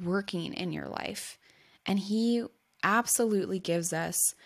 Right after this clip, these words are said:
more abundantly than we could ever imagine. And I don't mean that, you know, a lot of people take that as monetarily. I don't necessarily mean that monetarily. I even mean that in the simple things like the peonies that were planted here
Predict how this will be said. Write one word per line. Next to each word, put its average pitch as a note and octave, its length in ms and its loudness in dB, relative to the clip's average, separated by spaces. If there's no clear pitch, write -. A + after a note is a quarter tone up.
more F3+ 380 2
abundantly E3+ 680 -2
than E3+ 180 -2
we E3+ 80 0
could E3+ 160 -2
ever E3+ 240 -2
imagine. D#3+ 420 -4
And - 200 -6
I B3+ 140 2
don't B3 360 0
mean G#3 300 -2
that, E3 300 2
you G#3+ 80 2
know, G3+ 100 4
a G3+ 40 4
lot A3 140 8
of B3 80 2
people G#3 280 2
take F#3+ 220 2
that F3+ 120 4
as F3 140 2
monetarily. D#3+ 580 0
I A#3 100 0
don't C4+ 220 2
necessarily E3 640 0
mean D#3+ 200 -2
that F3 160 -2
monetarily. D#3+ 680 -4
I B3 80 0
even A#3 360 4
mean G3+ 180 4
that F#3+ 200 2
in F3+ 120 -2
the F3 100 -2
simple F#3 720 -2
things E3 600 -4
like F3 340 -4
the - 80 -4
peonies E3 720 -6
that - 160 -2
were F3 100 -2
planted F3 420 -4
here A#3+ 380 0